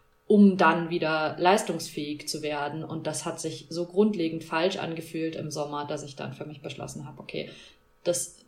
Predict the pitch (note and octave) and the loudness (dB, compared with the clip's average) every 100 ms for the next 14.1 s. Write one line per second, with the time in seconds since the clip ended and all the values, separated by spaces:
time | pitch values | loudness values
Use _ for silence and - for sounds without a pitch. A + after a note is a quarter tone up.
0 | _ G3 G3+ G3+ F#3+ F3 E3+ E3+ E3 E3 | _ 6 8 6 2 -2 -4 -4 -4 -6
1 | - - - - _ _ _ _ _ _ | -8 -12 -16 -20 _ _ _ _ _ _
2 | - - - D#3+ E3+ F3 F3+ F3 A#3+ - | -20 -18 -12 -6 -4 -4 0 6 6 6
3 | - - E3+ E3 - E3+ G3+ - D3 D3+ | 2 0 0 0 -2 0 -2 -2 -6 -4
4 | D#3+ D#3+ E3 E3+ - - - E3 D#3+ D3+ | -6 -6 -8 -8 -10 -10 -6 -4 -4 -6
5 | - - - - - _ E3+ - - D#3+ | -10 -12 -20 -20 -20 _ -6 -6 -4 -4
6 | F3 D#3+ - E3 - E3 E3+ - G#3+ G#3+ | -2 -4 -4 -10 -6 -2 -2 -2 -2 -2
7 | G#3 - F3+ F#3 - E3+ D#3+ F3 E3 E3 | -2 -2 -2 -2 -2 2 2 2 0 -6
8 | - E3+ - D#3+ - - D#3 D3+ D3+ D#3 | -8 -8 -6 -8 -8 -6 -6 -6 -8 -8
9 | D#3 D3+ D#3 D3+ D3 D3 D#3 C#3+ D#3 D#3+ | -8 -8 -8 -8 -8 -8 -10 -8 -10 -10
10 | D#3+ - - F3+ - _ _ _ _ _ | -12 -10 -10 -12 -16 _ _ _ _ _
11 | D#3 D#3 D3+ D3+ D3+ D3+ C#3 C3+ _ _ | -12 -12 -12 -14 -14 -14 -14 -14 _ _
12 | _ _ _ - D#3 D3+ D3 D#3+ C3+ D3 | _ _ _ -16 -12 -10 -8 -8 -8 -10
13 | C3 C#3 D3 D3+ C#3 - C#3+ - - - | -10 -8 -8 -8 -12 -10 -10 -10 -12 -14